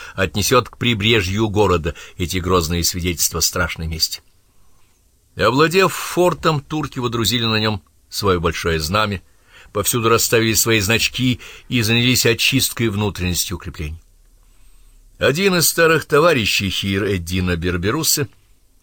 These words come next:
Эль-Хаджи Максуд, назначенный комендантом, с торжеством был введен в новую должность. И между тем, как Пиали Паша вводил флот в залив Мирза Мушиед и салютовал императорскому знамени,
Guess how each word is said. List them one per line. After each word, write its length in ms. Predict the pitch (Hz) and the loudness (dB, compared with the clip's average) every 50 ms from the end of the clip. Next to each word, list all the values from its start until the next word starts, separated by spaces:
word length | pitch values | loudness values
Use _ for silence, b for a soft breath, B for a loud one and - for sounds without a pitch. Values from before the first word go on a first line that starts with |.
| - 98 | -4 0
Эль-Хаджи 580 | 101 101 92 - - 107 95 87 80 85 92 | 0 0 0 -2 -2 -2 -2 -2 -2 -4 -2
Максуд, 560 | 92 92 92 87 - - - 135 131 - - B B B B B B B | -2 -2 -2 -2 -2 -2 -2 -2 -4 -6 -8 B B B B B B B
назначенный 680 | - 95 101 98 87 101 107 107 101 - - 113 107 | -2 -2 0 0 2 0 0 0 0 0 -2 -2 -2
комендантом, 760 | - - 110 113 113 110 101 90 113 110 104 95 - 104 92 B B B B B B | -2 -2 -2 -2 -2 -2 0 2 2 2 2 0 -2 -2 -4 B B B B B B
с 140 | - - | -14 -8
торжеством 600 | - - 104 92 95 98 - - - 101 110 113 | -2 0 2 2 2 2 0 0 0 2 2 2
был 180 | 110 117 117 113 | 4 2 2 0
введен 400 | 107 104 107 98 107 110 110 104 | 0 0 0 2 2 2 0 0
в 60 | 92 | 0
новую 340 | 95 98 98 98 95 98 98 | 0 2 2 2 2 0 0
должность. 560 | 85 90 87 85 - 90 87 - - - - _ _ _ _ _ _ _ _ _ _ _ _ _ _ _ - | 0 0 0 0 0 -2 -4 -4 -6 -8 -12 _ _ _ _ _ _ _ _ _ _ _ _ _ _ _ -16
И 140 | - 78 78 | -12 -8 -6
между 300 | 92 123 139 123 104 101 | -2 -2 -2 -4 -4 -6
тем, 200 | - 117 107 98 | -4 -4 -2 -2
как 180 | - 107 - - - - | -2 -4 -6 -6 -16 -12
Пиали 520 | - - 104 120 120 120 123 127 127 131 127 | -6 0 2 2 4 4 4 2 4 2 2
Паша 500 | - - 123 113 104 - - 110 101 98 | 2 2 2 2 2 2 2 2 2 2
вводил 360 | 95 95 95 87 92 92 90 | 2 2 0 -2 -2 -4 -4
флот 280 | 85 - 95 95 90 82 | -6 -4 -4 -4 -4 -2
в 60 | 76 | -2
залив 380 | 76 87 85 87 87 82 - | -4 -2 -2 -2 -4 -6 -8
Мирза 360 | - 87 85 82 76 80 82 78 | -8 -6 -6 -6 -4 -4 -6 -6
Мушиед 500 | 80 78 - - 92 98 117 120 113 B B B B B B B | -6 -6 -8 -8 -6 -2 -2 -2 -4 B B B B B B B
и 120 | B 101 | B -2
салютовал 640 | 92 - 120 117 113 98 117 117 120 123 120 113 107 - - | -2 0 0 -2 0 2 2 4 4 4 4 4 2 0 -4
императорскому 800 | - 95 92 85 101 95 95 90 - 85 - - - 73 80 82 | -6 -6 -4 -2 -2 -2 -2 -2 -2 -4 -6 -6 -6 -6 -8 -6
знамени, 480 | 73 80 107 110 107 101 95 92 82 | -4 -2 -2 0 0 -2 -4 -4 -6